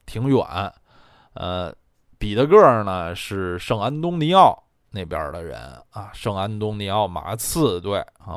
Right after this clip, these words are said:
我们当然都非常熟，就是离墨西哥非常近的，也是德克萨斯州的一座大城市。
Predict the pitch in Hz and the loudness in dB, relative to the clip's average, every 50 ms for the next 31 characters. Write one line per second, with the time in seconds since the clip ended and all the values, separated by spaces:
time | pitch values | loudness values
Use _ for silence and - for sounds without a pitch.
0 | - - 80 - - 92 - 71 69 73 92 98 104 104 101 110 120 123 - - | -12 -14 -16 -16 -14 -14 -14 -14 -12 -12 -10 -8 -8 -6 -4 -4 -4 -4 -2 -2
1 | 107 98 107 123 - - - - 98 92 92 92 92 92 95 101 110 - - _ | -2 0 0 0 -2 -4 -8 -10 -10 -10 -8 -8 -8 -6 -4 -6 -6 -8 -12 _
2 | _ _ _ _ _ - 117 120 117 110 117 117 120 120 120 120 117 110 120 110 | _ _ _ _ _ 0 2 2 4 4 2 0 2 4 4 4 4 4 2 2
3 | 107 101 101 101 - - 120 117 101 87 - - 58 85 87 62 - - - - | 2 0 -4 -6 -6 -4 -4 -4 -4 -4 -8 -16 -16 -14 -14 -14 -14 -16 -20 -20
4 | - _ _ - - _ _ - 73 80 - - 98 92 90 87 - _ _ _ | -20 _ _ -20 -20 _ _ -14 -14 -12 -10 -6 -4 -4 -4 -6 -8 _ _ _
5 | - 92 95 104 107 104 95 90 98 101 98 104 104 104 104 101 98 92 82 82 | -4 -2 0 2 2 0 0 0 -2 -2 0 2 2 2 2 0 0 -2 -4 -6
6 | 87 87 107 101 92 - - - 90 98 98 101 120 147 156 160 - | -4 -2 -2 -2 0 -2 -2 -4 -6 -6 -4 -2 0 2 4 4 2